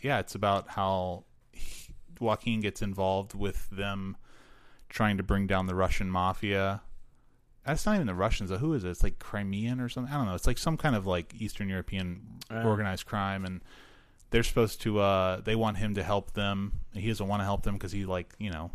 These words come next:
Speaker 1: he's enjoying his situation as he's, like, a club owner. He gets to do coke all the time and, like, bang
Speaker 2: Yeah.
Speaker 1: Eva Mendes, and, you know,
Speaker 2: Yeah.
Speaker 1: so he's really enjoying his life, obviously, you know, with, with, uh, you know, unquestionably. But, uh,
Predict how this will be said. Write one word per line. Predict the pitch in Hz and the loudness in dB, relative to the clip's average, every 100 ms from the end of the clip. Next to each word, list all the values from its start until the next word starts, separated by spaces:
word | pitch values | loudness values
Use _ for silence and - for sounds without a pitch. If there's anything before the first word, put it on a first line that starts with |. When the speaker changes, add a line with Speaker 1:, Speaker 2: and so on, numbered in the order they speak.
| - | -4
Speaker 1:
he's | 101 | -4
enjoying | 95 92 95 90 | -4 -4 -4 -6
his | 87 | -8
situation | 98 - 90 90 87 92 | -8 -6 -4 -4 -4 -6
as | 85 | -6
he's, | - 87 | -8 -6
like, | 85 | -6
a | 80 | -6
club | - 92 | -4 -2
owner. | 95 92 | -2 -4
He | 90 | -6
gets | 87 - | -6 -8
to | |
do | 90 82 | -6 -6
coke | - 90 90 | -2 0 0
all | 95 87 | -2 -4
the | 92 | -2
time | 101 95 92 90 | 0 0 -2 -4
and, | 85 | -4
like, | 80 82 - - - - | -4 -4 -6 -8 -12 -6
bang | 101 95 98 | 0 0 2
Speaker 2:
Yeah. | 95 | 0
Speaker 1:
Eva | 90 | 0
Mendes, | 87 90 95 92 90 90 | -2 -4 -2 -2 -2 -6
and, | 78 80 - 113 - - | -8 -10 -6 -2 -2 2
you | 113 | 4
know, | 104 | 6
Speaker 2:
Yeah. | 107 107 | 8 10
Speaker 1:
so | |
he's | 165 | 10
really | 160 151 123 | 10 10 10
enjoying | 117 127 117 | 8 6 4
his | 104 | 4
life, | 131 120 - - | 4 4 0 -2
obviously, | 120 120 107 - 101 | -2 0 2 4 4
you | 107 | 2
know, | 101 | -2
with, | 101 104 - | -2 -2 -2
with, | 113 104 101 | -2 -2 -4
uh, | 95 95 - - | -6 -8 -8 -8
you | 107 | -8
know, | 101 - - - - - - | -12 -14 -10 -8 -8 -12 -6
unquestionably. | 123 117 123 135 107 87 87 | -4 2 6 8 6 2 0
But, | 87 113 117 | 2 4 6
uh, | 117 110 101 | 4 4 2